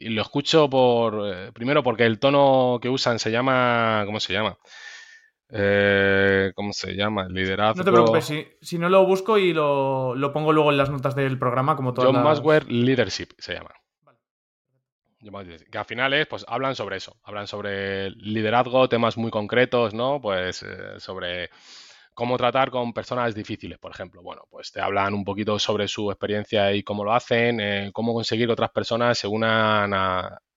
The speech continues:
Speaker 1: a tu, a tu visión, son clips cortitos, que sobre todo me los pongo, pues, cuando voy a entrenar o cuando no tengo ganas de escuchar música. Escucho, escucho esto, que la verdad a mí personalmente
Speaker 2: Qué bueno.
Speaker 1: me vale para, para mucho.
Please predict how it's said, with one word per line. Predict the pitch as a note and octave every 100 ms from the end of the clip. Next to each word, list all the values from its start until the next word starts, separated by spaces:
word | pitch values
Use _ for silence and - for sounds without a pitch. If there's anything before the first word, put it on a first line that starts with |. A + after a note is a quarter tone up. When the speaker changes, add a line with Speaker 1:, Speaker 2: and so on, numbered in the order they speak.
| _
Speaker 1:
a | - G2
tu, | - F#2+ F#2 F2+ _
a | -
tu | G#2+
visión, | G2+ - G2+ - _ _ _ _
son | A#2+
clips | A2 C#3 -
cortitos, | B2 A#2+ D3 F#3+ G3 _
que |
sobre | - G#2
todo | A#2+
me |
los | A#2+
pongo, | - C3+ A#2+
pues, | G2 -
cuando | F#2+ F2+
voy | G2+
a | G#2
entrenar | G2+ F#2+ G2 C#3+ C3 A#2
o |
cuando | G#2 G2+ G2+ G2+ G2 G2 G2+
no | A2
tengo | A2+
ganas | A2 G#2+
de |
escuchar | - - G#2
música. | A2 A#2 A2+ A2+ G#2+ _ _ _ _ _ _ _ _ _ _ _ _ _ _ _ _ _
Escucho, | - - B2 - F#2+ F2 E2+ G#2 _ _
escucho | A2 - -
esto, | E2 - _
que | -
la | E3
verdad | - E2+
a |
mí | F2+ G2
personalmente | F#2 F#2 F#2+
Speaker 2:
Qué | D3+
bueno. | C3+ A#2+
Speaker 1:
me |
vale | F2+ E2
para, | E2 D#2+ D#2 D#2+ - _ _ _ _ _ _
para | F#2 E2+
mucho. | F2+ -